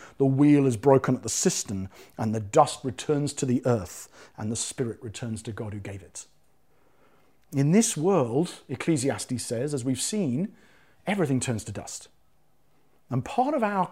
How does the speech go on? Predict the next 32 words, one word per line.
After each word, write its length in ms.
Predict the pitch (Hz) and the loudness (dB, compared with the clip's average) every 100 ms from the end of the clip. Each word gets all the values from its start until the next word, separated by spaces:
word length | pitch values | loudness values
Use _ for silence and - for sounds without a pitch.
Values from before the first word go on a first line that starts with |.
| - | -6
calling 540 | - 269 339 202 147 | 0 10 12 12 8
as 100 | 151 | 2
believers 680 | 120 170 254 302 151 156 - - - - - | 2 4 8 8 8 4 -2 -12 -20 -20 4
is 140 | 180 170 | 4 8
to 120 | 196 | 10
remind 520 | 196 196 240 311 285 | 12 12 10 10 10
the 60 | 185 | 12
world 320 | 160 156 165 | 12 12 10
that 140 | - | 4
despite 500 | - 180 - 247 262 | 2 2 6 6 6
our 300 | 214 180 175 - | 6 8 8 12
order 360 | 170 190 214 | 12 12 12
and 120 | 165 170 | 10 12
our 140 | 170 | 10
technology, 640 | 165 185 175 214 220 151 151 - | 10 4 8 10 10 8 2 4
we 100 | 175 | 6
can't 320 | - 214 220 | 10 10 10
escape 380 | 220 - 220 170 | 6 8 6 6
the 80 | 165 | 2
chaos 320 | 190 185 185 | 6 6 6
of 100 | 185 | 4
death. 200 | 208 143 - - - | 2 0 -10 -20 -4
"Vapor 800 | 127 123 208 233 - - 113 92 - - 147 | -2 4 6 6 2 -8 -8 -10 -16 -8 0
of 140 | 147 | 2
vapors. 760 | 135 127 147 254 269 - 117 - | 2 6 10 10 10 6 0 6
Everything's 640 | 277 294 311 285 285 226 | 6 8 8 10 10 10
vapor," 400 | 214 214 - 95 | 10 8 6 -2
says 220 | - 101 | 0 -4
the 80 | 107 | -2
preacher. 360 | - 110 - - _ _ _ - | -2 -2 -6 -20 _ _ _ -8
Verse 280 | 123 104 | -6 -4
eight. 320 | 113 104 - | -4 -6 -12